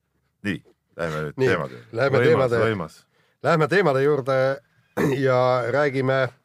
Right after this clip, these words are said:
Speaker 2: eh, nii-öelda pensionäride tulekust Eesti meistrivõistlustele ja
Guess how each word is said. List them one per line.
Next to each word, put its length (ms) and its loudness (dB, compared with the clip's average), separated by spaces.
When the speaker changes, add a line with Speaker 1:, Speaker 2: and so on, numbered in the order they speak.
Speaker 2:
eh, 240 -2
nii-öelda 400 2
pensionäride 920 0
tulekust 480 -2
Eesti 240 -4
meistrivõistlustele 1080 -2
ja 180 2